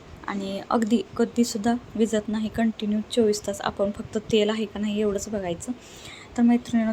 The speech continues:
तुम्हाला माझे व्लॉग कसे वाटतात, आवडल्यास लाईक, शेअर आणि सबस्क्राईब करायला विसरू नका. तर इथं आता सगळं घटाचं झालेलं होतं, तर मी आता घटाला,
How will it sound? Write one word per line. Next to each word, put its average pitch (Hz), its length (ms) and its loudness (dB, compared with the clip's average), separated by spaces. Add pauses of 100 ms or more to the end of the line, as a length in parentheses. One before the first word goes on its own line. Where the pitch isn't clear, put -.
तुम्हाला 220 240 0
माझे 220 260 0
व्लॉग 208 180 2
कसे 233 320 -2
वाटतात, 214 360 -2 (160)
आवडल्यास 202 480 -2
लाईक, 185 200 -4
शेअर 190 320 -4
आणि 196 140 -8
सबस्क्राईब - 480 -6 (100)
करायला 180 240 -6
विसरू 202 300 -4
नका. 180 240 -6 (420)
तर 214 60 2
इथं 208 180 0
आता 220 160 -2
सगळं 220 340 2
घटाचं 214 400 -4
झालेलं 214 300 0
होतं, 208 220 -2 (100)
तर 196 80 0
मी 202 140 -6
आता 190 240 -4
घटाला, 196 380 -4